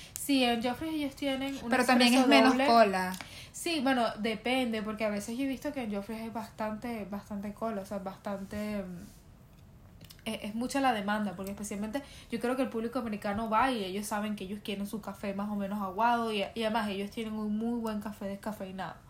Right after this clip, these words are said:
Speaker 1: O sea, si estás buscando esa alternativa, si ya estás por salir del parque y quieres un cafecito porque hace
Speaker 2: Mm.
Speaker 1: frío,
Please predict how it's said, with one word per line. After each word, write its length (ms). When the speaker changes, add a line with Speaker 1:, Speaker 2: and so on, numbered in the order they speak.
Speaker 1:
O 40
sea, 120
si 120
estás 200
buscando 320
esa 120
alternativa, 920
si 120
ya 80
estás 240
por 120
salir 300
del 160
parque 480
y 120
quieres 240
un 100
cafecito 840
porque 200
hace 160
Speaker 2:
Mm. 80
Speaker 1:
frío, 500